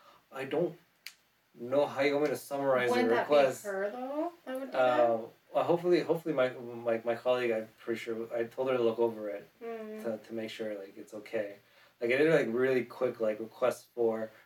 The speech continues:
Speaker 1: request for this,
Speaker 2: Mm.
Speaker 1: request for that. Whereas, like, 'cause, like, the comments, it's like, um, that's just every part of the request, like, from
Speaker 2: Mm-hmm.
Speaker 1: start to finish.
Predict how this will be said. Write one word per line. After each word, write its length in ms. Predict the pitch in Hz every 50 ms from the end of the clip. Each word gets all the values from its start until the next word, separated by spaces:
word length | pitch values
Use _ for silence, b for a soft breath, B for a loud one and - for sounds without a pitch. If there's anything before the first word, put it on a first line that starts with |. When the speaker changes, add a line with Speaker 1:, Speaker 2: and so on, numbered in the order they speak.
| B B
Speaker 1:
request 440 | 110 107 - - 110 110 - - -
for 60 | - 104
this, 300 | 104 107 104 104 110 107
Speaker 2:
Mm. 100 | 110 107
Speaker 1:
request 260 | 107 107 107 - -
for 80 | - 101
that. 380 | 104 104 104 104 101 101 - B B B B B B B B
Whereas, 220 | 117 113 113 110
like, 180 | 110 113 113 - - _ _ _ _ _ _ _ _
'cause, 120 | - - 127
like, 120 | 127 113
the 60 | 113
comments, 540 | 117 - - - 139 127 127 120 117 110 -
it's 180 | 110 107 - -
like, 280 | 107 107 101 101 - - - _ _ _ _ _ _ _ _ _ -
um, 300 | - - 101 98 98 92 - - - 113 113 _ _ _ _ _ _ _ _ _ _ _ _ _ _ _ _ _
that's 160 | 113 113 - -
just 140 | 127 -
every 180 | 120 123 127 113
part 280 | 110 - - 110 110 120
of 200 | 127 127 131 - - _ _ _ -
the 160 | 123 120 131 127
request, 420 | 131 135 - - 139 147 - 269
like, 100 | 269 254
from 160 | 247 247 226 214 208
Speaker 2:
Mm-hmm. 160 | 208 214 214 214
Speaker 1:
start 200 | 214 - 113 113
to 60 | - -
finish. 480 | - 117 113 139 160 165 160 - -